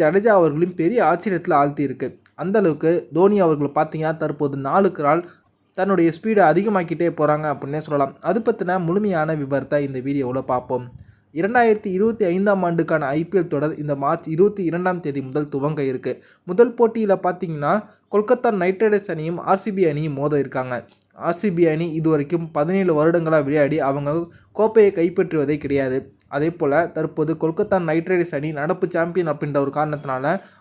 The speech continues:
அவங்க இந்த முதல் போட்டியில விளையாட இருக்காங்க. அடுத்ததா இரண்டாவது போட்டியில பார்த்தீங்கன்னா, மார்ச் இருபத்தி மூணாம் தேதி ஐந்து முறை கோப்பைகளை கைப்பற்ற அணிகளாக இருக்கக்கூடிய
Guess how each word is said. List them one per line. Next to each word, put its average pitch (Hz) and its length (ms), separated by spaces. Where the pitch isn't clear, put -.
அவங்க 196 360
இந்த 170 120
முதல் 196 360
போட்டியில 175 360
விளையாட 160 280
இருக்காங்க. 131 380
அடுத்ததா 180 400
இரண்டாவது 196 500
போட்டியில 180 400
பார்த்தீங்கன்னா, 160 460
மார்ச் 170 300
இருபத்தி 175 260
மூணாம் 156 400
தேதி 135 260
ஐந்து 233 320
முறை 196 240
கோப்பைகளை 180 420
கைப்பற்ற 165 460
அணிகளாக 151 440
இருக்கக்கூடிய 147 680